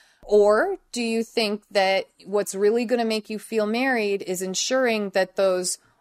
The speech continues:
older family members who might be on a fixed income or those friends who are single parents, who are, you know,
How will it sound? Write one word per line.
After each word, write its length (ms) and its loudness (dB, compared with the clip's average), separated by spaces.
older 280 0
family 360 -2
members 360 0
who 80 -10
might 200 -4
be 120 -6
on 80 -4
a 60 -6
fixed 320 -8
income 540 -2
or 120 -2
those 260 0
friends 680 0
who 160 -4
are 260 2
single 380 -4
parents, 800 -2
who 160 -2
are, 420 0
you 140 -2
know, 140 0